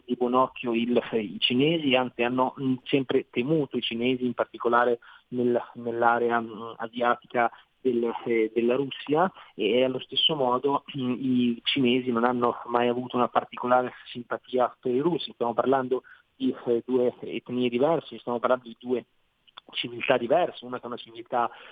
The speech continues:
slavo-bizantina e un'altra che, mm, è una civiltà,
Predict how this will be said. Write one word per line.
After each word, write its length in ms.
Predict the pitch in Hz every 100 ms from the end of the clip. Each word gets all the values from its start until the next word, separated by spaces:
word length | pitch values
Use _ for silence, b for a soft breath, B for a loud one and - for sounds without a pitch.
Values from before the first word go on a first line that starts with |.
| B -
slavo-bizantina 840 | 123 120 123 120 120 120 165 175
e 40 | 127
un'altra 340 | 123 131 117
che, 240 | - 120 - 143
mm, 160 | 123
è 180 | 110 113 -
una 220 | 127 120 113
civiltà, 500 | 117 117 - 120